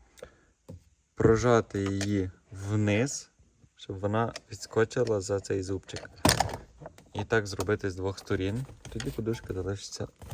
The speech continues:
в руках. Якось так. Далі нам треба зняти фішку. Фішка знімається елементарно, як в всіх Volkswagenах. Це доверху.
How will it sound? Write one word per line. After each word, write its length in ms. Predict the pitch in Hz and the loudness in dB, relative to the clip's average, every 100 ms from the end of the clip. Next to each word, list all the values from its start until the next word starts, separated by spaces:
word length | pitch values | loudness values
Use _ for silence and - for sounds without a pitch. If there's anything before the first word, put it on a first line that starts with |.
| - - | -12 -6
в 20 | |
руках. 480 | 107 104 - 90 - - - - - _ _ _ _ - - - - - _ - | -2 -2 -4 -6 -2 -2 -2 -14 -20 _ _ _ _ -20 -20 -20 -20 -20 _ -8
Якось 300 | 95 - - | -6 0 2
так. 300 | - - - - - - - | 2 0 0 0 0 -6 0
Далі 140 | 113 - | 0 2
нам 180 | 101 98 | 0 2
треба 280 | - 101 | 6 6
зняти 300 | 104 107 92 | 6 6 4
фішку. 460 | - - 104 - 143 - - - 98 - - - | -2 -4 -4 -4 -8 -8 -20 -16 -16 -18 -20 -8
Фішка 280 | 107 - 101 | -8 0 0
знімається 580 | 98 98 101 98 - 95 | 0 -2 0 0 -2 -6
елементарно, 640 | 95 95 95 101 101 95 | -4 -4 -2 0 0 -2
як 100 | 92 | -4
в 80 | - | -8
всіх 140 | - | -14
Volkswagenах. 680 | - 104 - 107 120 123 127 - - - - - - - - - | -12 -14 -6 -4 -2 -2 -2 -6 -14 -6 -6 -6 -20 -20 -20 -10
Це 280 | - 104 101 | 2 2 2
доверху. 680 | 101 98 98 117 135 - 143 | -2 -2 2 2 0 -4 -4